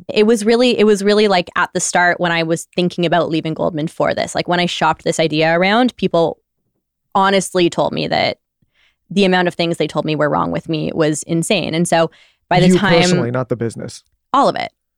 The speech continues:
Speaker 1: All of it. They just, well, they, they were trying to look out for me. They were like, "You have this great thing. Just suck it up. Like, just stay there." And I had so much of that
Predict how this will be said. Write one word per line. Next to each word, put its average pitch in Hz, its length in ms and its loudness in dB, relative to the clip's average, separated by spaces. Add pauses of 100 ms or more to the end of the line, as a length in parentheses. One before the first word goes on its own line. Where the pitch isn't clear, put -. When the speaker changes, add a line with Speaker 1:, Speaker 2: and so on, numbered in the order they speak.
Speaker 1:
All 196 160 2
of 175 80 0
it. - 180 -4
They 226 100 2
just, 240 220 -2
well, 240 160 4
they, 240 160 2 (220)
they 240 180 2
were 294 100 2
trying 233 240 0
to 202 60 2
look 208 160 2
out 311 180 2
for 180 140 -2
me. 170 160 2
They 175 120 4
were 180 100 4
like, 175 200 2
"You 196 80 0
have 226 260 0
this 220 180 0
great 214 300 0
thing. 196 400 -2 (420)
Just 214 220 -2
suck - 400 -2
it 208 120 4
up. 190 360 0
Like, 170 140 -2
just - 380 -2
stay 196 240 4
there." - 340 -2 (580)
And 185 540 2 (220)
I 185 80 0
had 190 360 0
so 180 320 0
much 160 320 -2
of 202 120 0
that 247 440 2